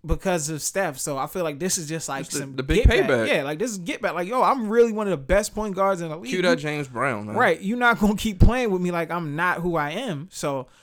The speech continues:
Speaker 1: to see him go down with an injury late, and James Harden's been pretty much disappearing. Like, Chris Paul's been
Speaker 2: Mm-hmm.
Speaker 1: saving his ass. He's, like, oh for eighteen from three.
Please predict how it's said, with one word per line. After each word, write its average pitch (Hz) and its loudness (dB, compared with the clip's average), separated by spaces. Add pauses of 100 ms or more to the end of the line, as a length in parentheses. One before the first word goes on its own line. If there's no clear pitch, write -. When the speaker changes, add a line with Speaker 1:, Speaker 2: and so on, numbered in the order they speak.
Speaker 1:
to 160 -8
see 233 -2
him 226 -2
go 196 0
down 190 -2
with 170 0
an 160 -2
injury 160 -4
late, 156 -6
and 156 -4
James 190 -2
Harden's 170 0
been 135 -6
pretty 151 2
much 127 -4
disappearing. 143 -2
Like, 131 -6
Chris 220 4
Paul's 185 6
been 135 -6
Speaker 2:
Mm-hmm. 120 -4
Speaker 1:
saving 147 2
his 143 -2
ass. 131 -4
He's, 190 -4
like, 151 0
oh 165 2
for 170 0
eighteen 165 -2
from 151 -8
three. 151 -2